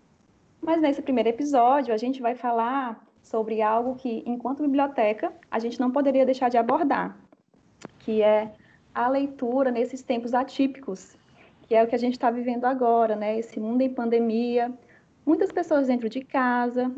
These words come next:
às vezes com bastante tempo e às vezes não. É, então, será que a sua leitura, ela aumentou ou diminuiu? E você que não gostava muito de ler, será que se animou a começar?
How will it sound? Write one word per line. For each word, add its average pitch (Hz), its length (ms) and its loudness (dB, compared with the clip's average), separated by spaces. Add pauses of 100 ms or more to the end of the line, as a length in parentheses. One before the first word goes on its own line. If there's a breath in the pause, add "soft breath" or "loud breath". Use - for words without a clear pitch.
às 208 180 -6
vezes 208 300 -4
com 202 160 -6
bastante 254 580 0
tempo 269 600 0 (100)
e 453 80 -6
às 403 120 -2
vezes 370 320 -2
não. 202 280 -2 (640)
É, 220 280 0
então, 247 640 -2
será 339 240 2
que - 160 -6
a 311 120 2
sua 294 180 0
leitura, 262 360 2
ela 208 120 2
aumentou 220 640 0
ou 359 80 -6
diminuiu? 330 640 2 (880 soft breath)
E 330 300 4
você 349 320 2
que 294 80 0
não 262 140 0
gostava 254 400 2
muito 240 240 0
de 233 120 -2
ler, 220 320 0 (220)
será 220 180 2
que 220 100 -14
se - 60 0
animou 214 300 2
a 226 100 2
começar? 214 640 -4